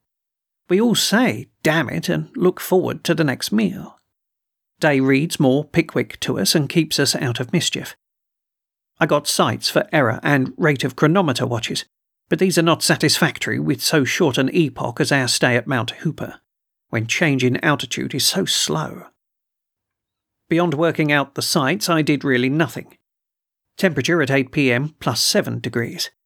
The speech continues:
Wind southwest, three to four. Cirrus clouds radiating from southwest, minimum temperature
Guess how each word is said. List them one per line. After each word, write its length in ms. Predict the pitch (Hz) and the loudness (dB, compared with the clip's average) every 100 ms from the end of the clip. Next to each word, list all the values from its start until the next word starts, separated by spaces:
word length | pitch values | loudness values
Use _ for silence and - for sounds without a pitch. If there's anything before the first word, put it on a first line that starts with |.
| _ _ | _ _
Wind 360 | - 160 156 135 | -2 0 0 -2
southwest, 720 | - 165 127 - 147 143 - - | -2 0 0 2 0 0 -4 -2
three 200 | 147 120 | 0 0
to 100 | 123 | -2
four. 460 | 113 160 87 - _ _ _ _ _ _ - | -2 -2 -4 -16 _ _ _ _ _ _ -4
Cirrus 340 | - 147 127 | 0 0 -2
clouds 380 | - 151 127 151 | 0 2 2 2
radiating 580 | 165 156 143 143 143 123 | 0 2 2 2 0 0
from 160 | 131 | -2
southwest, 640 | 123 156 117 - 175 139 - _ _ | 0 0 -2 0 -2 -2 -6 _ _
minimum 340 | 185 170 160 156 | 2 4 4 2
temperature 440 | 170 139 170 | 0 0 -2